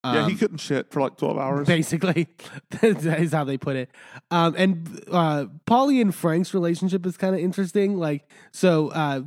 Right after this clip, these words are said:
Speaker 2: at the reunion last year, Frank famously referred to him as Buzz Lightyear. Uh, so now,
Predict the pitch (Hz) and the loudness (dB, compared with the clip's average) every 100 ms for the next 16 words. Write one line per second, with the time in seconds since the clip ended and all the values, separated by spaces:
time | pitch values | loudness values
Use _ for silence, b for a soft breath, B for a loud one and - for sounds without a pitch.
0 | 147 160 143 156 151 151 165 160 143 131 | -4 -4 0 0 2 2 2 0 0 -4
1 | 135 139 135 - - 131 127 - - 131 | -4 -4 -6 -6 -6 -6 -6 -12 -8 -4
2 | 127 123 127 120 - 120 120 120 117 113 | -4 -4 -4 -4 -6 -6 -6 -6 -4 -6
3 | 110 - 117 113 117 123 135 143 _ b | -6 -6 -6 -6 -6 -4 -4 -4 _ b
4 | _ B B 151 139 131 131 160 139 131 | _ B B -2 -2 -2 -2 0 0 0
5 | 127 127 | -2 -4